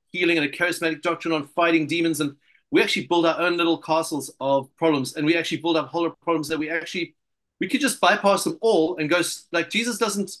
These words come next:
say, "Okay, now I'm just gonna take them away now," um, because we actually want them there, we're leaving them there, and we actually, so he says, "Okay, you can play with those for a while, and then you can get tired of it eventually." And we, I think we actually make more problems for ourselves. Not that we, I'm con-, not condemning anyone or myself or anything, but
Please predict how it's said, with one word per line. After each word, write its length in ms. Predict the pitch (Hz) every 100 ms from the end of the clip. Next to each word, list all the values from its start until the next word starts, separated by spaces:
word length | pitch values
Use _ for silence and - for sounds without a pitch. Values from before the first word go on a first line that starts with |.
| -
say, 300 | - 175 170
"Okay, 260 | 185 180
now 100 | 160
I'm 80 | 165
just 120 | 160
gonna 120 | 185 156
take 200 | 170 160
them 80 |
away 180 | 151 151
now," 260 | 143 143 143 _ _ _ _ _ -
um, 280 | 151 147 147
because 280 | 151 220 165
we 160 | 196
actually 320 | 185 185 226 147
want 260 | 156 254
them 140 | 185 143
there, 240 | 135 135
we're 140 | 143 151
leaving 320 | 202 233 190
them 140 | 151
there, 160 | 139 143
and 80 | 147
we 140 | 175
actually, 360 | 180 - 175 - -
so 120 | -
he 80 | 202
says, 200 | 233 208
"Okay, 380 | 220 220 202 185
you 120 | 196
can 120 | 254
play 180 | 202 202
with 160 | 185 170
those 180 | 160
for 120 | - 143
a 40 |
while, 340 | 127 143 151 _ _ _ _ _ -
and 100 | 147
then 100 | 170
you 80 | 170
can 160 | 190 151
get 200 | 185 180
tired 240 | 175 196
of 60 | 127
it 120 | 127
eventually." 480 | 131 127 - 127 _ _ -
And 120 | 170
we, 200 | 190 196 -
I 80 | 151
think 160 | 254
we 100 | 214 190
actually 280 | 185 180 143
make 380 | 147 180 202 147
more 200 | 160 160
problems 300 | 170 165 147
for 100 | 139
ourselves. 340 | 139 160 151
Not 160 | 220 233
that 140 | 220
we, 80 | 202 - _ _ _ -
I'm 120 | 139
con-, 200 | 139 170
not 140 | 202
condemning 380 | 175 131 156 165
anyone 280 | 160 151 151
or 100 | 156
myself 460 | 156 143 156 151 -
or 160 | 135
anything, 300 | 143 160 139
but 160 | 131 143